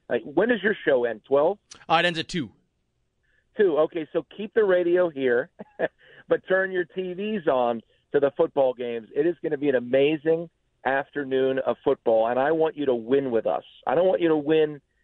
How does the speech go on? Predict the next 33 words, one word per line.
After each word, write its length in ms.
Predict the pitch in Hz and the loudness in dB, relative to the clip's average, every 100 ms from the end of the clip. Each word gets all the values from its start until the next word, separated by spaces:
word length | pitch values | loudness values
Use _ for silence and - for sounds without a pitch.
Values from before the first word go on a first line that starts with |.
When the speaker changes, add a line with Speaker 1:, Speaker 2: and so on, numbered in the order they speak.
| _ - | _ -6
Speaker 1:
just 180 | 156 - | -6 -2
watching 400 | 139 143 - 143 | -2 -2 -4 -2
whatever 320 | 139 135 120 | 2 2 -2
team 280 | - 147 143 | -8 -10 -2
you 100 | 131 | 0
like. 180 | 117 - | 0 2
I 80 | 127 | 2
want 240 | 143 156 | 2 0
you 100 | 143 | 0
to 80 | 131 | -2
win 400 | 113 131 139 135 | 0 0 0 0
with 140 | 120 | 0
us. 160 | 107 90 - | 0 -2 -4
Let 200 | 127 160 | -2 -2
these 160 | 165 151 - | -6 -14 -4
five 260 | 135 135 127 | 0 0 -2
games 360 | - 127 120 120 - _ _ _ _ _ - | -2 -4 -4 -8 -14 _ _ _ _ _ -2
show 120 | 147 135 | 2 2
you 180 | 131 | 0
what 180 | 127 123 | 0 0
we're 180 | 123 120 | 2 2
all 180 | 120 117 | 2 0
about. 360 | 110 113 110 - | 0 0 0 0
Go 120 | 131 | 0
to 60 | 151 | 2
our 120 | 156 | 2
website, 500 | 139 131 _ 131 127 _ | 2 0 _ -4 -4 _
sports 280 | - 127 139 | -6 -4 -4
information 560 | 143 135 139 131 - 127 | -6 -4 -2 -2 -4 -10
traders 340 | - 131 127 - | 0 0 0 -2
dot 200 | 113 107 - | -2 -2 -4
com. 300 | 135 139 143 _ _ _ _ | -2 -2 -4 _ _ _ _
Five 320 | 131 135 170 | -2 -2 -4